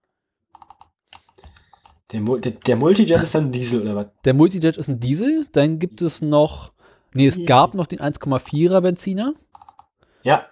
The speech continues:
Speaker 2: Den gibt es jetzt nicht mehr, obwohl der eigentlich ganz geil war. Und dann gibt's jetzt noch
Speaker 1: Ah, hab ich
Speaker 2: den
Speaker 1: Abarth,
Speaker 2: null Komma achter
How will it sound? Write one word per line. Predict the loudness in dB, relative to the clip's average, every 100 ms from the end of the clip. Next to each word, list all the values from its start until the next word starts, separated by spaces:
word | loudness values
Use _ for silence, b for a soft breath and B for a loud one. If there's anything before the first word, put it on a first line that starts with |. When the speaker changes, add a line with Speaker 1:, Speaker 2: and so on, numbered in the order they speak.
| 0
Speaker 2:
Den | 2 2
gibt | 0
es | 0
jetzt | 0 0 2
nicht | 0 0
mehr, | 0 0
obwohl | 2 2
der | 2
eigentlich | 0
ganz | -4 -2
geil | 0 2 2
war. | -2 -4 -10 _ -6
Und | 0 2
dann | 2
gibt's | 2 2
jetzt | -2 -2
noch | -4 -4 -4 -16 _ _ _ _ _ -12 -8
Speaker 1:
Ah, | -6 -6
hab | 2
ich |
Speaker 2:
den | 6 6 4
Speaker 1:
Abarth, | 2 2 2 4
Speaker 2:
null | 4 4
Komma | 4 4 6 4 2 -2
achter | -2 -4 -6 0 0 0